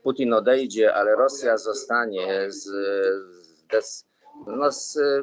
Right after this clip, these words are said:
po prostu z rozbitą, e, pozycją, e, mm, z poważnymi bardzo problemami. Prawdopodobnie,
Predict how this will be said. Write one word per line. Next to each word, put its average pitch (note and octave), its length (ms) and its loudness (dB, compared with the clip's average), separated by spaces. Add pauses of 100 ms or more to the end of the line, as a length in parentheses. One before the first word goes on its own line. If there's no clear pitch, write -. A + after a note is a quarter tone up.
(220)
po - 100 2
prostu D3 260 -4
z C#3 60 0
rozbitą, C3+ 840 4
e, B2+ 420 2
pozycją, G#2 840 -2
e, F2 240 -4 (800)
mm, G2 200 -10 (380)
z G#2+ 640 4
poważnymi B2 480 4
bardzo A#2+ 300 2
problemami. A#2+ 840 0
Prawdopodobnie, G2+ 1160 -2